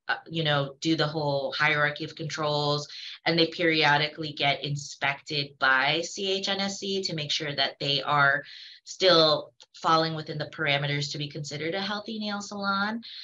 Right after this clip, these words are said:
That is our ultimate goal here in Michigan. Um, but I think we're about five to ten years away from that happening, which is how long it took to set that up in California.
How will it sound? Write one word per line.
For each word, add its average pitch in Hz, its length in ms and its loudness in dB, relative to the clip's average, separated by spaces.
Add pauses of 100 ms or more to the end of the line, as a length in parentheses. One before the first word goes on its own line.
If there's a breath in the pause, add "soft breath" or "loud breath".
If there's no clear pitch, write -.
(360 loud breath)
That 185 280 4
is 190 360 2
our 170 180 2
ultimate 165 560 -4
goal 143 760 2 (200)
here 165 500 2
in 147 300 -4
Michigan. 127 600 0 (300)
Um, 147 340 0
but 165 120 -2
I 165 100 0
think 190 260 -8
we're 180 200 4
about 139 400 4
five 156 480 0
to 185 100 -8
ten 165 280 -4
years 156 560 -4
away 151 400 2
from 156 220 -8
that - 180 -2 (100)
happening, 151 600 -8 (360 loud breath)
which 175 180 -2
is 175 180 0
how 156 200 -2
long 147 300 2
it - 160 -4
took - 260 -8
to 151 120 -8
set - 300 -4 (140)
that 127 300 0
up 147 260 -2
in 143 220 -8
California. - 1080 -8